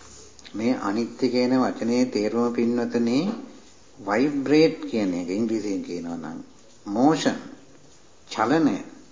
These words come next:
වෙනස් වෙන සුළු බව කියන එක අනිත්‍ය කියලා කියන්නේ. අ, අස්ථිර කියන එක. ස්ථිර නෑ, එක තැනක තියෙන්නේ නෑ.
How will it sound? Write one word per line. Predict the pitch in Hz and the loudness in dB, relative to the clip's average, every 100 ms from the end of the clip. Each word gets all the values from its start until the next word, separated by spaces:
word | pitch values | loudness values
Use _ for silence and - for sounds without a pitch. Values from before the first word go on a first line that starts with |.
| - - - - | -20 -20 -20 -6
වෙනස් | 107 139 160 | 0 2 2
වෙන | - 147 | 2 2
සුළු | - 117 | 2 -2
බව | 107 110 101 | 0 0 0
කියන | 104 101 | -4 -8
එක | 98 | -6
අනිත්‍ය | 98 95 92 90 | -6 -4 -6 -8
කියලා | 87 85 87 | -10 -10 -12
කියන්නේ. | - - - - - - - - - - - - - - - - - - | -16 -18 -18 -20 -20 -20 -20 -20 -20 -20 -20 -20 -20 -20 -20 -20 -20 -14
අ, | 98 104 110 | -6 -6 -6
අස්ථිර | - - - 165 131 | -10 -12 -2 2 2
කියන | 101 90 | 0 -4
එක. | 85 85 98 | -6 -6 -6
ස්ථිර | 95 - 131 | -4 2 2
නෑ, | 123 127 | 4 2
එක | 117 | 0
තැනක | 123 123 127 | -4 -2 -2
තියෙන්නේ | 117 117 113 107 | -2 -2 -2 -4
නෑ. | 92 | -6